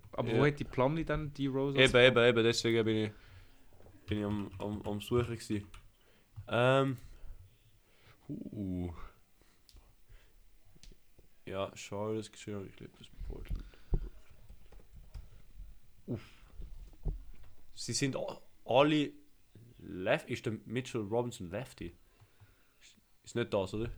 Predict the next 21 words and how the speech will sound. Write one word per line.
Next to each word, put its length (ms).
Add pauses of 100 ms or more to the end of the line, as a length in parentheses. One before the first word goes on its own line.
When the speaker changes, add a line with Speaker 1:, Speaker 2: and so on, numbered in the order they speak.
(160)
Speaker 1:
Ich 260
glaub 460
nicht, 440
nein. 460
Aber 240
es 120
Speaker 2:
Okay. 120
Speaker 1:
wäre 80
auf 100
jeden 100
Fall 100
nicht 220
das. 80
Speaker 2:
Mason 300
Plum 180
ist 120
aber 100
Lefty, 280
das 160
weiss 220
ich. 120